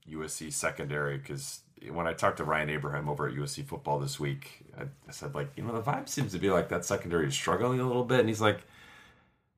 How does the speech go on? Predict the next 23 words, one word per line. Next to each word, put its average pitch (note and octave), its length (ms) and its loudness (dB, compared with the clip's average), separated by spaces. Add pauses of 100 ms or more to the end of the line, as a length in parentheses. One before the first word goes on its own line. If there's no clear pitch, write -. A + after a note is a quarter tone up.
(160)
"I - 140 6
think C3+ 160 2
they're B2 140 10
actually F#2+ 300 8
fine." D#2 400 10
I, E2 240 10
I G2+ 40 10
think F#2+ 100 8
it F#2 100 2
sort F#2 180 8
of F2 60 10
went F2 220 8
back F2 240 8
to D#2+ 140 4
O'Malley, D#2+ 420 10
your D#2 100 4
thing D#2 200 2
about D2+ 220 4
the E2+ 80 0
fifty-fifty - 580 0
ball. D2+ 260 6
It's - 100 0
like, - 220 4